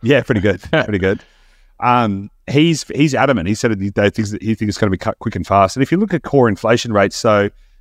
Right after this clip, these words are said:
Speaker 1: um, back in, uh, December, don't quote me on this exactly, but I think it was December, um,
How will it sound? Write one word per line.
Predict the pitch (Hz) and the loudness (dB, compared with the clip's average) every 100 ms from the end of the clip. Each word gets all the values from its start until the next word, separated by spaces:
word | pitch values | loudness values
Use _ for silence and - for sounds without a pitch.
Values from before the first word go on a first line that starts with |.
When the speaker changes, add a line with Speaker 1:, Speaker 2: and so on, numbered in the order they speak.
| - | -2
Speaker 1:
um, | 110 107 | 0 2
back | 123 127 | 2 0
in, | 123 110 104 | 0 -2 -2
uh, | 117 104 98 | 0 2 2
December, | 104 - 127 131 139 123 - 110 | -2 -2 2 4 4 2 -2 -4
don't | 123 110 | 0 0
quote | - 104 | 0 0
me | |
on | 104 | 0
this | 101 | -2
exactly, | 95 98 104 98 110 107 | -4 2 2 2 0 0
but | 104 | 0
I | 92 | -2
think | - | -4
it | |
was | 107 | -6
December, | 104 120 113 113 110 - | -4 -2 2 4 2 0
um, | 107 101 | -2 -2